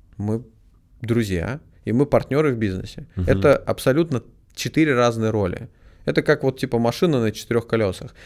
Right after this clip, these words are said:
Speaker 1: И я могу сказать, что чем больше в паре, ну, моё личное мнение, да,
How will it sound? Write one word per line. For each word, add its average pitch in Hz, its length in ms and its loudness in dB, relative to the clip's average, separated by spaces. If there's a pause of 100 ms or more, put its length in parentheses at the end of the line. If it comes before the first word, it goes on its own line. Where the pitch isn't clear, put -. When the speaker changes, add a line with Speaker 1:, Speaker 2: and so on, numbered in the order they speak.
(160)
Speaker 1:
И 113 80 0
я 131 100 6
могу 147 220 -2
сказать, 185 400 0
что - 280 -2 (240)
чем 143 300 4
больше 151 480 4
в - 80 -10
паре, 120 380 4
ну, 113 100 0
моё 127 260 6
личное 113 360 0
мнение, 92 320 -4
да, 151 340 -2